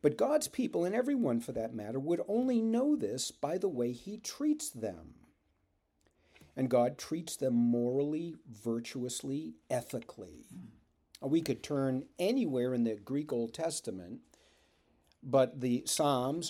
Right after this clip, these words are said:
are particularly helpful here. The psalmist refers again and again in their prayers to the fact that God conducts himself toward his people with morality, moral uprightness. Specifically, he has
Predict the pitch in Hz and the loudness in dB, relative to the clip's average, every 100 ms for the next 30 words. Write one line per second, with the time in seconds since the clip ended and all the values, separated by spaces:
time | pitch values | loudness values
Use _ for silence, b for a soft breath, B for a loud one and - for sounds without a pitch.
0 | - 127 123 - 175 151 127 117 147 113 | -4 -6 -4 -8 -6 -2 -2 -2 0 -2
1 | - 117 117 117 120 110 - 190 285 277 | -2 -8 -4 -6 -4 -6 -4 -2 -2 -2
2 | - 147 - 135 147 117 107 135 226 247 | -2 -6 -4 -2 0 -2 -6 -4 -2 -4
3 | 247 123 110 120 160 B B B - 160 | -2 -2 0 -2 -4 B B B 0 2
4 | 196 240 - 127 113 139 - 123 127 170 | 2 0 0 0 0 0 -6 -8 -4 0
5 | 180 190 202 156 139 123 127 127 - 117 | -2 0 -6 -4 -2 -2 -4 -8 -6 -4
6 | 117 - 233 240 - - - 120 113 - | -4 0 0 0 -4 -6 -4 -6 -4 -4
7 | 110 107 - - - 123 277 294 - 180 | -4 -6 -12 -18 -6 -2 0 -2 -4 -6
8 | 147 - - 117 117 117 117 B B B | -6 -8 -2 -2 2 0 0 B B B
9 | - 117 139 202 208 160 156 143 127 127 | -12 -4 4 4 2 -6 -2 0 0 -2
10 | 131 117 87 - 76 87 104 117 135 143 | 0 -2 -4 -10 -12 -12 -4 0 2 4
11 | 143 147 147 - 139 120 107 120 123 - | 6 4 4 -4 -10 -8 0 2 0 -8
12 | - - - - _ - B B B B | -12 -10 -10 -12 _ -20 B B B B
13 | - 170 160 247 226 180 175 151 165 151 | -4 -2 0 4 2 4 0 4 4 4